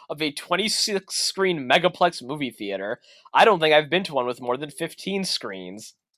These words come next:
When this Megaplex was built, an old-style movie palace was torn down,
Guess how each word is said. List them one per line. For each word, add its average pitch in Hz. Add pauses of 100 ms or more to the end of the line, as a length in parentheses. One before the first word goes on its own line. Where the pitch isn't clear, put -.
(340)
When 151
this 269
Megaplex 175
was 113
built, 110
an 123
old-style 185
movie 170
palace 117
was 120
torn 165
down, 131